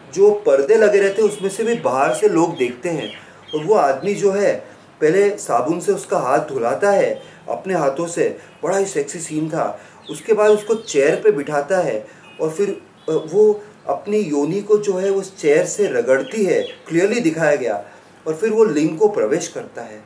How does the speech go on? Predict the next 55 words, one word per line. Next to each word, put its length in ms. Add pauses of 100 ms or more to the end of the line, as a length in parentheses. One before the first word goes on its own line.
(680)
उसके 240
हाथों 340
को 120
बांधने 420
के 100
बाद। 280 (420)
तो 80 (200)
ये 140
जो 280
scene 440
है 200
ये 80
बिल्कुल 720 (200)
on 140
the 180 (100)
counter 420 (100)
top 240
जो 100
sex 480
होता 220
है 280 (320)
वो 100
दिखाया 420
गया 140
है 80
इसमें। 300 (440)
साथ 380
में 420
जब 120
वो 80
करता 380
रहता 200
है 60
एक 100
छोटा 280
लड़का 260
भी 120
अंदर 240
आ 80
जाता 240
है, 200 (300)
उसको 260
भी 80
involve 320
कर 160
लेते 240
हैं 60
sex 360
में, 100
मतलब 260
multiple 400
sex 320
भी 100
दिखाया 320
गया। 280